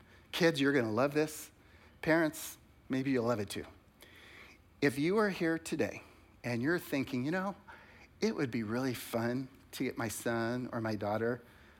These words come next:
like, a wheelbarrow." <laughs> Don't do it, because in fifty-five years from now, they could be sharing from the pulpit about you giving them a wheelbarrow,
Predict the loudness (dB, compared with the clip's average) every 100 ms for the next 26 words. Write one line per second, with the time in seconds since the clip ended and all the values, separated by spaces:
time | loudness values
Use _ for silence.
0 | -6 -4 0 2 2 2 2 2 -2 -14
1 | -20 -20 -20 -20 -20 -20 -18 -14 -14 -14
2 | -16 -18 -20 -14 -14 -14 -18 -20 -20 -20
3 | 0 6 8 8 8 10 10 8 -4 -8
4 | -12 -20 -18 -4 -2 -2 4 6 10 10
5 | 8 4 4 6 6 6 4 8 6 10
6 | 12 12 10 8 8 8 6 6 12 12
7 | 12 12 8 8 4 6 6 8 8 8
8 | 6 4 4 10 10 12 8 10 12 10
9 | 10 8 8 8 6 6 8 10 10 10
10 | 12 10 12 10 10